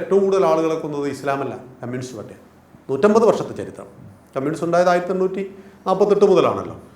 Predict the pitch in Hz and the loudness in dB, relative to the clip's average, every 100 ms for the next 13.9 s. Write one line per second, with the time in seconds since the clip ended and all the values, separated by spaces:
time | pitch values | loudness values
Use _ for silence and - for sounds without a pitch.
0 | - 160 170 170 185 165 175 175 165 165 | -4 4 6 6 4 4 4 4 2 2
1 | 165 156 147 151 147 147 151 147 147 143 | -2 -2 -4 -4 -4 0 0 2 2 0
2 | 127 127 127 123 117 - - - - - | 0 -2 -4 -6 -8 -12 -20 -20 -20 -20
3 | _ 135 135 127 127 123 110 113 147 226 | _ -8 -6 -4 -4 -4 -4 0 2 4
4 | 254 240 233 269 269 233 208 202 185 165 | 4 2 2 2 2 4 2 2 0 -2
5 | 156 160 160 151 156 151 151 - - 147 | -4 -2 -2 -2 -4 -4 -4 -6 -6 -4
6 | 135 143 156 147 139 135 139 135 127 135 | -4 -4 -4 -2 0 0 0 -2 -4 -4
7 | 131 160 - 139 139 143 202 - - - | -6 -6 -2 0 0 -2 -6 -10 -20 -20
8 | - 151 151 143 202 - - - - - | -8 0 0 2 -2 -4 -12 -20 -20 -8
9 | 151 147 147 143 139 139 196 - - 160 | -2 0 0 0 -2 -2 -4 -8 -4 0
10 | 147 139 127 120 165 139 92 95 - 104 | 0 0 -6 -8 -6 -6 -8 -10 -16 -20
11 | 95 - - - _ _ 143 - 156 151 | -20 -20 -20 -20 _ _ -6 -2 -2 -2
12 | - - - - - _ _ - 147 233 | -4 -16 -20 -20 -20 _ _ -6 0 2
13 | 311 285 180 170 151 131 110 120 107 | 6 8 8 6 4 0 -2 -6 -6